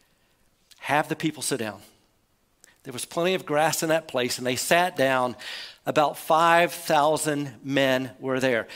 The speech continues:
Now, this does not include women and children. So now you're talking fifteen, twenty thousand people. It's a massive crowd that has gathered. So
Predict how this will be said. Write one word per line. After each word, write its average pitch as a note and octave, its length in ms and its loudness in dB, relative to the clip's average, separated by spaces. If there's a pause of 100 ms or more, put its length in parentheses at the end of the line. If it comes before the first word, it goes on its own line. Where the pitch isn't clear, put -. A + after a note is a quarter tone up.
(180)
Now, C3 120 2
this E3 200 0
does E3+ 200 0
not E3+ 340 4
include F#3+ 640 2
women D#3+ 280 2
and D3 100 0
children. D#3+ 440 0 (840)
So - 140 -2
now A#3 320 6
you're A3 720 -2
talking G3 540 2
fifteen, G3 720 0
twenty G#3+ 500 2
thousand G3 720 4
people. G#3+ 500 -4 (640)
It's G#3+ 200 4
a F#3 60 6
massive G#3+ 680 4 (240)
crowd F3+ 520 6
that F3 120 2
has D#3 140 2
gathered. D#3+ 520 4 (1040)
So F#3 520 2